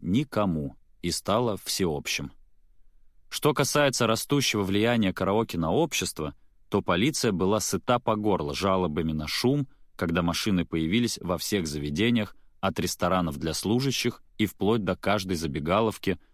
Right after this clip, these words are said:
превращая прежде тихие районы в сцены для любительских представлений. Если микрофоном завладевали менее приятные члены общества —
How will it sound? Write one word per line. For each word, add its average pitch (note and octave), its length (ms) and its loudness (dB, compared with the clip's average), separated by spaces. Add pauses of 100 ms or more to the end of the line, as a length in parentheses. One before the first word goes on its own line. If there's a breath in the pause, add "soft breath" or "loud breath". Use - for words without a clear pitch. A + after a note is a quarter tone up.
(180)
превращая F2+ 640 2
прежде E2+ 500 0
тихие F2 480 0
районы G2 560 2 (260)
в - 60 -10
сцены A2+ 400 2
для F#2+ 160 2
любительских D#2+ 720 -2
представлений. D2 880 -6 (760)
Если D3+ 300 2
микрофоном B2+ 640 2
завладевали G2 640 2
менее G2 440 4
приятные E2+ 580 -2
члены E2 440 -2
общества — D2 640 -4